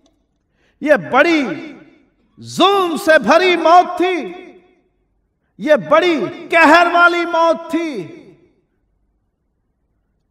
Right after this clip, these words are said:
ایسا ہونا نہیں چاہیے تھا، لیکن ہو گیا۔ لوگ باتیں کرتے ہیں کہ یہ موت کوئی اچھا طریقہ نہیں تھا مرنے کا،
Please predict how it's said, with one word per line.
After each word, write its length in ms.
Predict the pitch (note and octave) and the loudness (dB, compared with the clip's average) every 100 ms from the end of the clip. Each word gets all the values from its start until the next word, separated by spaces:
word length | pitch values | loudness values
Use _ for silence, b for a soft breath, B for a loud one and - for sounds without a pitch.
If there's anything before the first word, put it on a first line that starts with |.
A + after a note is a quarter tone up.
| _ _ _ _ _ C4 | _ _ _ _ _ -2
ایسا 420 | D4 - E4 D#4+ F#3 | -2 0 2 2 0
ہونا 360 | C4+ F4 G4 | -4 0 0
نہیں 200 | G4 F#4 F4 | 0 -2 -2
چاہیے 380 | E4 E4 D4+ C4+ | 0 2 2 -2
تھا، 300 | A3 A3 G#3+ | 0 -2 0
لیکن 340 | C#4 D4 E4+ | 0 0 -4
ہو 260 | B3+ D#4 D#4+ | 0 2 2
گیا۔ 480 | D#4+ D4 A#3 C#3+ - A3 - _ _ _ _ _ _ _ _ _ _ _ _ _ _ _ | 2 2 0 -4 -12 -16 -20 _ _ _ _ _ _ _ _ _ _ _ _ _ _ _
لوگ 200 | C#3+ C4+ | -2 -2
باتیں 380 | A3 A#3 A3+ A#3 | 0 -2 -2 -6
کرتے 400 | G#3+ F#3+ G#3+ F#3+ | -6 -10 -8 -8
ہیں 160 | F3+ E3 | -8 -8
کہ 60 | F#3+ D#3 | -10 -8
یہ 120 | F3+ | -8
موت 440 | C#3+ C3+ F#3 A#3+ | -8 -6 -6 -6
کوئی 260 | - G3+ F3+ | -8 -10 -10
اچھا 340 | F#3 - B3 | -12 -6 -4
طریقہ 460 | A3 E3 D#3 - C#3 | -4 -6 -12 -10 -10
نہیں 120 | B2+ B2+ | -10 -16
تھا 80 | A#2 | -18
مرنے 380 | A2 G#2+ G#2 G2+ | -18 -20 -20 -20
کا، 180 | G2 | -18